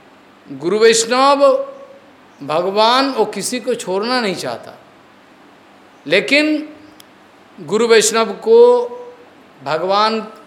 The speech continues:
का जो विचार है, उसमें भागवत में आता है, जो गुरु वैष्णव का हृदय स्वच्छ दर्पण, स्वच्छ दर्पन जा तो स्फटिक जैसे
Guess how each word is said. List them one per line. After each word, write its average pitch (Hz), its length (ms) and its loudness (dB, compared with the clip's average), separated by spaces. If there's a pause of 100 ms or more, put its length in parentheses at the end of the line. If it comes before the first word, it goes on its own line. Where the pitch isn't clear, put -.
(1120)
का 156 100 -2
जो 160 180 -6
विचार 156 400 0
है, 196 160 2
उसमें 208 520 -2
भागवत 165 320 -4
में 185 120 -6
आता 170 340 0
है, 208 520 0 (1600)
जो 185 120 2
गुरु 220 220 0
वैष्णव 247 380 4
का 247 80 4
हृदय 220 440 2
स्वच्छ - 420 -2
दर्पण, 185 680 0 (1160)
स्वच्छ 175 260 -6
दर्पन 220 400 -2
जा 262 100 -2
तो 139 260 -8 (640)
स्फटिक 208 720 -2
जैसे 180 320 -2